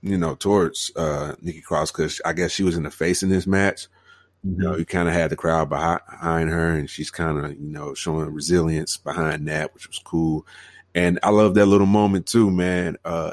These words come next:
Speaker 1: Alexa Bliss backing her friend up, gave, uh, was it Bayley, like, a, was it, uh,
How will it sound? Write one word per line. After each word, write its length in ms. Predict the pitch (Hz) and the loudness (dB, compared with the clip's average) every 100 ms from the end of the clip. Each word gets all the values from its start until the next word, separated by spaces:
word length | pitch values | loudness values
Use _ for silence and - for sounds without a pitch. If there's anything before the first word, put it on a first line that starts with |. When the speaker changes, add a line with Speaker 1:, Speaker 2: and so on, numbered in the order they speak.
| - | -8
Speaker 1:
Alexa 340 | 80 95 - | -8 -6 -10
Bliss 280 | 78 85 80 | -4 -4 -4
backing 360 | 78 90 90 82 | -2 -2 -2 -2
her 120 | 90 | -2
friend 380 | - 92 90 85 | 0 0 2 2
up, 280 | 90 87 - _ | 2 0 -4 _
gave, 400 | 87 85 85 80 85 | -10 -6 -6 -6 -10
uh, 420 | 82 80 78 73 - _ _ _ _ _ _ _ | -10 -10 -12 -14 -20 _ _ _ _ _ _ _
was 200 | 110 85 | -2 0
it 220 | 76 67 - _ | -2 -6 -12 _
Bayley, 560 | - 180 98 98 98 - _ _ _ _ - | -2 0 2 0 -2 -6 _ _ _ _ -12
like, 200 | 80 - | -10 -8
a, 200 | 62 - - _ _ _ _ | -10 -10 -16 _ _ _ _
was 240 | 131 90 | 0 2
it, 280 | 82 73 - | 2 -2 -8
uh, 280 | 82 71 | -12 -10